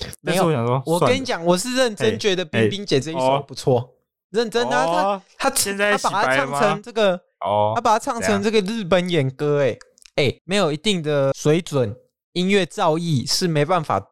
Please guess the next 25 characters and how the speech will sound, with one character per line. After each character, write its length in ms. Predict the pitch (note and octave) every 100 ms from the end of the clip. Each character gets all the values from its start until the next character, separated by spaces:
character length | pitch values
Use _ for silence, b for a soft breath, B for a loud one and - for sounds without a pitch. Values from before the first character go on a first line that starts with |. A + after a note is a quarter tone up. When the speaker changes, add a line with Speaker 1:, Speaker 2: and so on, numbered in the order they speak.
| -
Speaker 1:
达 180 | C#3+ A#2+
到 240 | C#3+ A#2
的， 260 | - F#2+ - _ -
好 80 |
不 100 | F2+
好？ 300 | A2+ F2+ - -
Speaker 2:
哦， 340 | A#2 C#3 F3 -
好， 320 | C#3+ D#3 F3
喜 120 | - D#3+
欢 140 | F#3
这 160 | F3+ G3+
部 200 | G#3 F3+
节 320 | - D3+ D#3
目 240 | G3 F3+
的 60 | D3+
尾 180 | B2+ A2
声， 260 | - C3+
就 80 | D3
是 160 | C#3+ D#3+
其 140 | -
实 200 | A#2+ B2+
是 120 | C3+
要 160 | C#3+ D3+
主 320 | - C3+ G#2+
推 340 | - C3 C3+